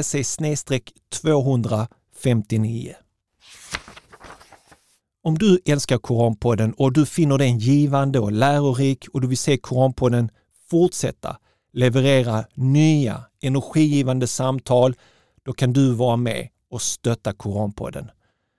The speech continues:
På Koranpodden täcker vi våra kostnader med hjälp av frivilliga donationer. Vi får inga reklamintäkter eller bidrag.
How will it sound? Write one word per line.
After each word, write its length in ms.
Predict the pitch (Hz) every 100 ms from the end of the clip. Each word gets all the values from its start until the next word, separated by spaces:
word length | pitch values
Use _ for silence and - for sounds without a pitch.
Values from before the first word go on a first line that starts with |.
| _ _ _
På 100 | 147
Koranpodden 520 | - 143 143 151 135
täcker 260 | 127 143 135
vi 120 | 131
våra 320 | 117 131 120
kostnader 540 | 113 - 131 - 127 110
med 120 | 117
hjälp 260 | 131 135 -
av 200 | 117 - _
frivilliga 680 | - - 151 135 113 117
donationer. 640 | 110 110 107 - 104 - - -
Vi 120 | 131
får 240 | - 143 - _
inga 560 | 175 175 175 156 139 131 -
reklamintäkter 1000 | 123 123 143 139 139 120 123 - - 117 -
eller 200 | 131 117
bidrag. 520 | 117 113 110 101 -